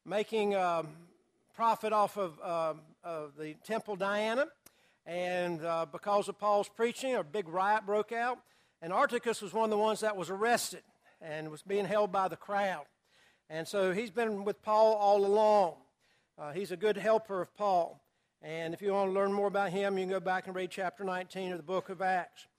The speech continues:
But I want to pay special attention to the next person that's mentioned that is with him, and it's, his name is Marcus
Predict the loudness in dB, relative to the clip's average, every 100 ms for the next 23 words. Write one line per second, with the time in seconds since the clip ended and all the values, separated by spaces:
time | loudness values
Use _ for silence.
0 | _ _ _ _ -2 4 4 4 4 2
1 | 2 -6 -2 -2 0 2 2 0 -2 0
2 | -2 -4 -8 0 2 2 -4 -10 -6 -2
3 | -2 -4 -4 0 0 -2 -10 -14 _ _
4 | _ _ _ _ -4 -2 0 0 0 0
5 | 0 2 0 -2 -2 -2 -2 -4 -2 -4
6 | -8 _ _ _ -8 -4 -4 -6 -14 -14
7 | -8 -6 0 2 4 4 2 -2 -2 2
8 | 4 4 0 -6 -6 -8